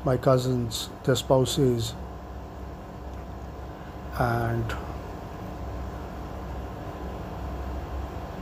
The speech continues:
okay, and the listeners, because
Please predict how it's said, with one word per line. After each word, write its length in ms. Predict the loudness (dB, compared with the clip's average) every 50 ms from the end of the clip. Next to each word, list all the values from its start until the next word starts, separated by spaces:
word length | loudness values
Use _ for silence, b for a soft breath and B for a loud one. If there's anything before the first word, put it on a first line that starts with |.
| -6 -6 -6 -6 -6 -4 -4 -4 -4 -4 -4 -4 -4 -4 -4 -4 -4 -4 -4 -4 -2 -2 -2 -2 -2 0 2
okay, 280 | 2 2 2 2 -2 -2 -2 -4 -6 B B B B B B B -6 -6 -6 -6 -6 -6 -6 -6 -6 -6 -6 -6 -6 -8 -8 -6 2 6
and 240 | 8 8 10 8 8
the 80 | 6 6
listeners, 600 | 6 6 2 2 0 0 -2 -2 -2 -4 -6 -8 -6 -6 -6 -6 -6 -8 -8 -10 -10 -8 -8 B B B B B B B B -8 -2 -2
because 460 | 0 6 8 8 8 8 8 4 -2